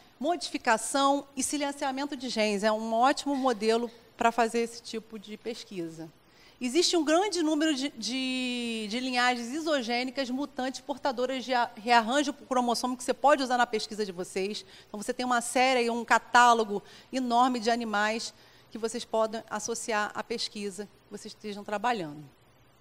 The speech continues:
Possibilidade de estabelecer diferentes esquemas de cruzamento. Eu posso cruzar irmão com irmão,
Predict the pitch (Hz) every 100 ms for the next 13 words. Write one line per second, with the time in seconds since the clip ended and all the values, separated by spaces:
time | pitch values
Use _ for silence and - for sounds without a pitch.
0 | _ - - 269 294 240 254 277 269 247
1 | - 226 254 - 254 247 233 233 262 262
2 | 277 240 285 285 262 277 - 240 262 226
3 | - 269 302 294 277 277 - 156 - -
4 | - - - - - 269 277 294 320 320
5 | 302 262 233 277 311 233 269 302 247 294
6 | 320 339 330 262 269 311 208